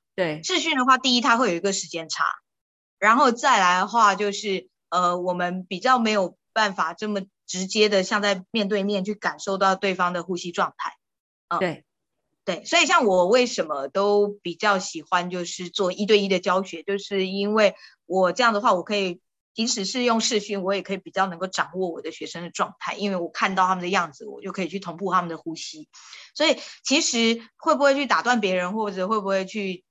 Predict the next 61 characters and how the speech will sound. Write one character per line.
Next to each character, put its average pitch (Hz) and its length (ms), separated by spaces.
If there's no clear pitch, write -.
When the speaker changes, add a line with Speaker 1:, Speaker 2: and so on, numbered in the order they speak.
Speaker 2:
就 202 100
是 196 120
抢 - 320
别 180 120
人 202 140
的 190 80
话， 196 220
这 202 100
件 214 160
事 214 180
情， 165 220
就 208 120
是 254 100
你 254 120
有 214 120
没 180 100
有 185 60
在 214 180
同 170 260
步 240 140
别 180 160
人 165 140
呼 170 180
吸 165 220
这 165 100
件 147 220
事。 - 240
你 262 40
有 262 60
没 220 40
有 202 60
在 233 120
同 180 360
步 220 180
你 170 200
的 143 380
对 202 220
话 185 240
的 165 140
人 160 180
的 170 80
呼 170 200
吸？ - 320
可 190 120
是 240 80
像 311 180
在 302 120
电 285 240
话 233 240
里， 165 200
或 220 140
者 196 80
是 214 160
像 214 160
我 175 60
们 165 80
现 208 120
在 196 80
在 190 180
视 190 220
讯， 180 300